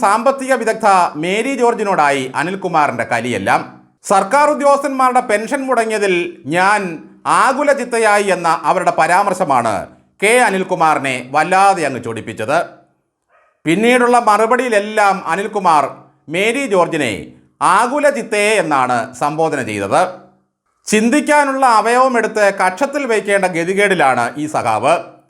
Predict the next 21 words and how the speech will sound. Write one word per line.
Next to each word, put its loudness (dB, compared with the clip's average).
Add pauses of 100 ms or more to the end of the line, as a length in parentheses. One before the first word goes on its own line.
(420)
"അനിലേ, 0 (600)
തനിക്ക് 0
ഞാൻ 2 (100)
കൈരളിയിൽ 2
വെച്ച് -2
തന്നത് 2 (240)
ഓർമ്മയുണ്ടോ?" 2
എന്ന് 0 (300)
മേരി 0
ജോർജ് 2 (220)
ചോദിക്കുന്നുണ്ടായിരുന്നു. -2 (840)
മുൻപൊരു 2
ചർച്ചയിൽ 0 (640)
വിവരദോഷത്തിൻ്റെ 2
കുമ്മിയടിയുമായി 0
വന്ന 0 (100)
റെജി -2
ലൂക്കോസിനെ 0 (520)
തന്തയ്ക്ക് 0
വിളിക്കാനും 0 (220)
ടീച്ചർ 0